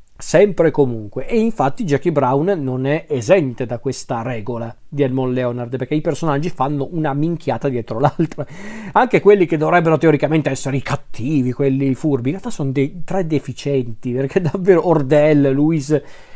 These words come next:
e Melanie sono uno più cretino dell'altro, e i poliziotti, specialmente il personaggio di Michael Keaton, Ray, è un,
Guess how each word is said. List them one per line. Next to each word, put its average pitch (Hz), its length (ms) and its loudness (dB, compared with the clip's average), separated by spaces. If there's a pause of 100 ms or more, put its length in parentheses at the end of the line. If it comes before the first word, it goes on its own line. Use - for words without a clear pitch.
(100)
e 139 580 6
Melanie 233 400 6
sono 151 180 4
uno 151 140 4
più - 140 -6
cretino 147 440 2
dell'altro, 127 760 2 (360)
e 151 140 -2
i 156 220 4
poliziotti, 180 1080 4
specialmente 151 680 2
il 143 200 4
personaggio 151 380 0
di 147 100 2
Michael 147 300 4
Keaton, 156 520 2
Ray, 196 420 6
è 151 140 6
un, 135 480 0